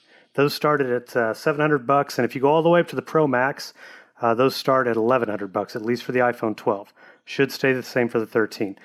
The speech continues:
Now, same general shape and size, but potentially a little thicker. And like I said, that bigger camera module. So the cases you have,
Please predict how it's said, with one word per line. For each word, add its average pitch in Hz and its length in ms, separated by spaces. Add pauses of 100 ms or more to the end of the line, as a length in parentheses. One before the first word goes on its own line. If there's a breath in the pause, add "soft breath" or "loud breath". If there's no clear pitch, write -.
(420 loud breath)
Now, 139 300 (280)
same 185 460
general 165 340
shape 160 300
and 123 100
size, 135 540 (560 soft breath)
but 127 160
potentially 160 460
a 156 40
little 151 220
thicker. 151 340
And 117 120
like 127 160
I 135 60
said, 131 220
that 120 160
bigger 123 180
camera 139 320
module. 156 400
So 120 200
the 113 140
cases 147 460
you 127 100
have, 120 360